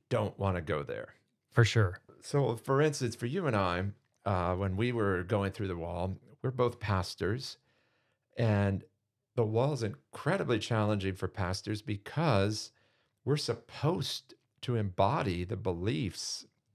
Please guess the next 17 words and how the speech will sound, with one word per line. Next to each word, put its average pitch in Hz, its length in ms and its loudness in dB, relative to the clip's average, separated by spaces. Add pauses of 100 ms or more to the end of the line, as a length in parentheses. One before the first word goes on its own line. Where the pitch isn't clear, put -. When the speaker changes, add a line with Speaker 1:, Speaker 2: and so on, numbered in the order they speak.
Speaker 1:
of 117 260 0
our 98 340 2
denomination. 98 1040 -2
<laughs> - 40 -20 (180)
Speaker 2:
Mm-hmm. 117 500 12 (400)
Speaker 1:
And 123 140 4
the 123 80 6
wall 147 340 8
is 131 80 0
the 120 100 2
time 135 220 4
when 139 100 4
you're 135 80 2
questioning 139 600 4
all 95 160 6
of 78 140 2
those. - 400 -4